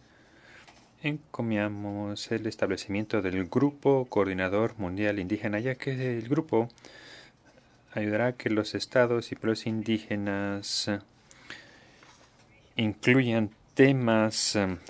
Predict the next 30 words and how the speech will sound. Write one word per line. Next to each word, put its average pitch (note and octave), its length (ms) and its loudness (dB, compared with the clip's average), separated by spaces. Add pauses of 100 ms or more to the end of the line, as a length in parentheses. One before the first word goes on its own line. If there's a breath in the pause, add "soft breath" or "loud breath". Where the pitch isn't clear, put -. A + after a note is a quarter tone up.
relativos G#2+ 500 2
a G#2+ 40 0
la G2+ 80 0
mujer G2 340 -2
y G#2 80 2
a F#2+ 60 -6
jóvenes G2+ 580 -2 (200)
en C#3 560 2
la G#2 160 2
conferencia, F#2 720 -4 (800 loud breath)
estableciendo G#2 520 4
así G2+ 560 0
un C#3 160 2
pilar A2+ 520 6
importante A2+ 760 0
para G#2+ 480 4
una C#3 220 2
conferencia A2+ 840 2 (140)
que G2+ 140 -4
sea - 200 -10
inclusiva, G2+ 760 2 (560 loud breath)
de G2+ 120 4
mucha B2 380 6
participación G#2 960 2 (140)
y C#3+ 100 2
propósitos - 600 2
ambiciosos. F2+ 720 -2
En A2 80 0
calidad B2 320 4
de C3 400 4